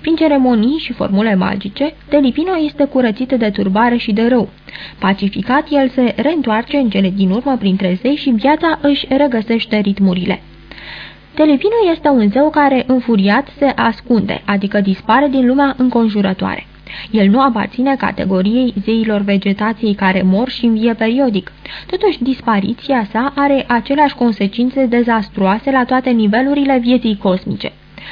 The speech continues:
De altfel, dispariție și epifanie înseamnă totodată coborâre în infern și întoarcere pe pământ. Dar ceea ce îl distinge pe Telipinu de zeii vegetații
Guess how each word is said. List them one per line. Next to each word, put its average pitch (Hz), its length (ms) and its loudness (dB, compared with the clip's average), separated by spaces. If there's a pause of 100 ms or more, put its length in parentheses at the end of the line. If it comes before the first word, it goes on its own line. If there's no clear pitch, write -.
(240)
De 202 80 -2
altfel, 285 380 2
dispariție 214 760 0
și - 240 -4
epifanie 202 800 0
înseamnă 302 460 0
totodată 269 580 0
coborâre 247 600 0
în 247 140 2
infern 214 420 0
și - 140 -6
întoarcere 277 600 2
pe 254 140 0
pământ. 269 380 2 (640)
Dar 220 300 -4
ceea 359 260 0
ce 320 100 -2
îl 277 140 2
distinge 247 500 -2
pe 294 300 -2
Telipinu 196 640 2
de - 340 -4
zeii 233 200 4
vegetații 196 720 -2